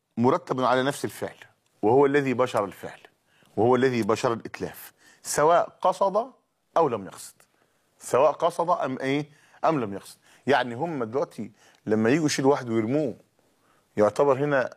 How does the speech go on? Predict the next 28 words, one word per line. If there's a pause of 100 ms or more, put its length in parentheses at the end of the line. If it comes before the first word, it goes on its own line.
(100)
عليه
ضمان؟
عليه
ضمان. (600)
ليه؟ (300)
لأن
العلماء
هنا
قالوا (520)
إن،
آه،
ال-،
ال-،
ال-،
الضمان
مرتب
على
الفعل، (420)
على
اللي
حصل
من
الفعل، (160)
اللي
كان
سبب
في
الفعل.